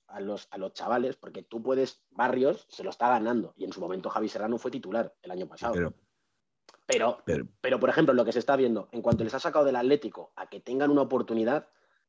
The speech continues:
Speaker 1: eh, en un equipo más de su nivel, muy pocos han conseguido ese nivel. Es decir, Javi Serrano, el año pasado, que cuando salía lo hacía bien,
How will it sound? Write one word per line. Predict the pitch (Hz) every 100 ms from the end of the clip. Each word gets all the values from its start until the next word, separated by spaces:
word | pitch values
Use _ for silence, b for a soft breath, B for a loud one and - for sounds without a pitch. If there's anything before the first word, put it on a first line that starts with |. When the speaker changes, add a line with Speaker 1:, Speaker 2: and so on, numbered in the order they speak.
| _ _ -
Speaker 1:
eh, | 117 -
en | 117
un | 127
equipo | 165 143 107
más | 104 131
de | 147
su | 135
nivel, | 120 120 156 - _ _ _ _
muy | 123 127 147
pocos | 151 165 143 120
han | 117
conseguido | 120 113 113 120 117 101 - -
ese | 117
nivel. | 107 101 151 127
Es |
decir, | 135 113
Javi | - 127 143
Serrano, | 139 143 131 85 -
el | 101
año | 110 131
pasado, | 123 143 127 87
que | 95
cuando | - -
salía | - 95 147
lo | 107
hacía | - 127
bien, | 117 147